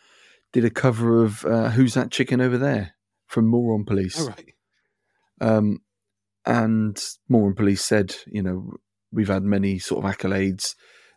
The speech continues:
Speaker 1: best newcomer f-, to the prog scene, et cetera, et cetera" He said, "But literally top of amongst all of these is having our song covered by this particular choral group in America."
Speaker 2: Mm.
Speaker 1: And, uh, I thought, out of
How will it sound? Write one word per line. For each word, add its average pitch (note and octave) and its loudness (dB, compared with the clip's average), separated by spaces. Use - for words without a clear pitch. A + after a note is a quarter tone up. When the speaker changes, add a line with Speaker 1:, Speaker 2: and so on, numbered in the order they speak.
Speaker 1:
best - -2
newcomer G2 0
f-, - -12
to G2 0
the G2 -4
prog G2+ -2
scene, G2 0
et F#2+ -4
cetera, - -4
et G2+ -8
cetera" G2+ -2
He G#2 -2
said, G#2 -4
"But G#2+ -2
literally G#2 -4
top - 0
of G2+ -4
amongst G#2+ -2
all A2 4
of F#2+ 0
these G2 0
is G2 -6
having G#2 -2
our G2+ 0
song G2+ 0
covered G2 -4
by G#2 2
this G2 -2
particular - -4
choral G2+ 2
group G#2 -2
in G#2 2
America." A2 -2
Speaker 2:
Mm. G#2+ -12
Speaker 1:
And, G2 -6
uh, G#2 0
I G#2+ -4
thought, - 0
out E3 -2
of - -10